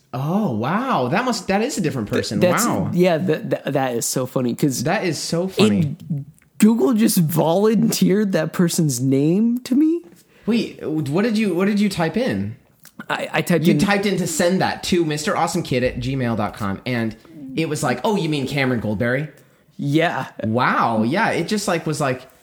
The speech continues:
Speaker 1: "Oh, clear." I mean, what
Speaker 2: Google's
Speaker 1: harm
Speaker 2: like,
Speaker 1: would that
Speaker 2: "I,
Speaker 1: do?
Speaker 2: I, I'm gonna take it from here. I know you mean Cam."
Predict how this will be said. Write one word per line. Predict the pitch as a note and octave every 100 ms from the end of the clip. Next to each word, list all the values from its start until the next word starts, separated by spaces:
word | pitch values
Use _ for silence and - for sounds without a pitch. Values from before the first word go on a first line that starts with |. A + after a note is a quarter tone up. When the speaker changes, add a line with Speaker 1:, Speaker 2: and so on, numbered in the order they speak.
| _ _ _ -
Speaker 1:
"Oh, | E3+ B2
clear." | - F3+ F3 -
I | F3+
mean, | F#3+ E3+ E3 - _ -
what | D3 C3+ -
Speaker 2:
Google's | E3+ F#3+ F#3
Speaker 1:
harm | E3+
Speaker 2:
like, | E3
Speaker 1:
would | C#3
that | A#3 A3
Speaker 2:
"I, | B3
Speaker 1:
do? | G2+
Speaker 2:
I, | -
I'm | A#3 C4
gonna | B3 G3
take | G3 E3+
it |
from | D3+ C#3+
here. | C#3
I | B2
know | D3 D#3
you | C#3+
mean | C3+ B2
Cam." | - A2 G2+ -